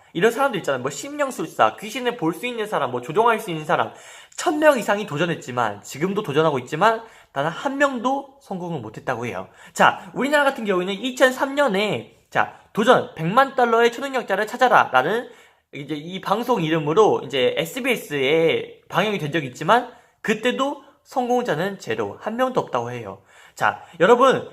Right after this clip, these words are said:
그 숟가락 마술사라고 해죠. 숟가락 구부리는 마술사 아시죠? 이분 유리 갤러,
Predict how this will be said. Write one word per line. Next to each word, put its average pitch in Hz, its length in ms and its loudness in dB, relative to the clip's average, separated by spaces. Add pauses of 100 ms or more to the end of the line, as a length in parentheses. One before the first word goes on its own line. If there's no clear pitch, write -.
그 180 140 -2
숟가락 294 560 0
마술사라고 180 540 2
해죠. 175 160 -4
숟가락 285 440 0
구부리는 240 340 -4
마술사 170 340 0
아시죠? 135 500 -4 (220)
이분 190 360 -2
유리 220 180 -2
갤러, 135 560 6